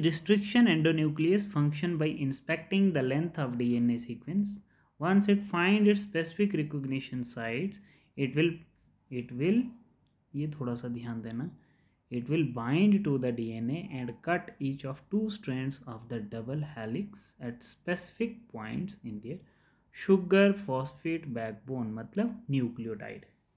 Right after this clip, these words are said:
ठीक है, फिगर देखिए यहाँ पर, ये आपकी फिगर आ गई according to एनसीईआरटी, राइट।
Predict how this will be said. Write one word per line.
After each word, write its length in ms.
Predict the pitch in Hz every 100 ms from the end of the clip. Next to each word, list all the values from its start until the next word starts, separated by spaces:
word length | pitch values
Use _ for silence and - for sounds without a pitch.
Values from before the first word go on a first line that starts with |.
| _ _ _ _ -
ठीक 160 | 156
है, 100 | 196 202 - - _ _ -
फिगर 260 | 180 185 185
देखिए 300 | 175 170 185
यहाँ 200 | 156 156
पर, 240 | 180 226 233 - _ _ -
ये 140 | 139
आपकी 340 | 135 123 - 120
फिगर 340 | 139 139 160
आ 80 | 160
गई 160 | 160 156
according 380 | 131 113 110 104
to 80 | 113
एनसीईआरटी, 680 | 123 - 165 160 156 165 156 - _ -
राइट। 280 | 165 139